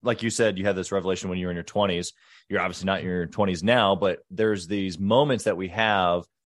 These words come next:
of, like, re-upping, you know, like, "Oh, this is why I'm doing this." And so it gives you a new, a new perspective, a, a fueling of sorts, you know, to dive back in again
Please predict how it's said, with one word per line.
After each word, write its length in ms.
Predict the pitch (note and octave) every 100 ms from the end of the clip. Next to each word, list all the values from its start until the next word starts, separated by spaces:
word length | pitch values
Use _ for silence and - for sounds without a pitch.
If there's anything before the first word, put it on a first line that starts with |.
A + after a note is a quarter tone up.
| _ _ -
of, 100 | A2
like, 160 | A2
re-upping, 680 | G2 G#2+ A#2+ G#2+ F#2+ D2+ B1+ _
you 140 | F2 G2+
know, 160 | G2
like, 300 | G2+ F2+ E2+ _ _
"Oh, 340 | G#2 G#2 G#2 G2+
this 200 | G#2 G2
is 100 | F2+
why 180 | F2+
I'm 140 | E2+ E2+
doing 280 | F#2+ F2+ D#2+
this." 180 | D2+
And 80 | E2
so 100 | F#2
it 140 | F2 E2
gives 180 | F#2+
you 120 | E2 E2+
a 60 |
new, 440 | F2 G2+ G#2+ G2 F2+
a 100 | F2+
new 180 | F#2+
perspective, 680 | G2 - - B2 B2+ A#2 A2
a, 220 | F#2 D#2+ -
a 60 |
fueling 580 | - _ A#2 B2 A#2+ A#2
of 100 | G#2+
sorts, 480 | - G#2+ A2 - - _ _ _
you 100 | -
know, 100 | G2+
to 140 | F#2+ F#2
dive 320 | D#2+ G#2+ G2+
back 260 | G2+ F#2+ G2+
in 140 | F2+
again 500 | E2 F2+ F2+ E2+ E2